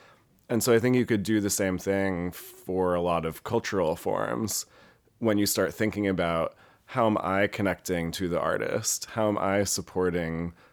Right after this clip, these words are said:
the artist making their work? And how am I participating in whatever art form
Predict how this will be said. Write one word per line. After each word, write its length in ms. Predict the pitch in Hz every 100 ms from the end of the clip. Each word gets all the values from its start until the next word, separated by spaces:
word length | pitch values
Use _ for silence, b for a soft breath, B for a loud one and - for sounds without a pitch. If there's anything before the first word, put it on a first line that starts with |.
| b
the 100 | 113
artist 380 | 95 90 87 -
making 320 | 92 87 90
their 140 | 82 85
work? 500 | 98 - - - - b b b b -
And 220 | 107 101
how 240 | 92 110 107
am 140 | 104
I 480 | - 98 95 95 92
participating 880 | - 107 - 131 - 107 98 92 92
in 220 | - 95 95
whatever 500 | 90 87 80 85 -
art 220 | 95 85
form 540 | - 90 62 67 85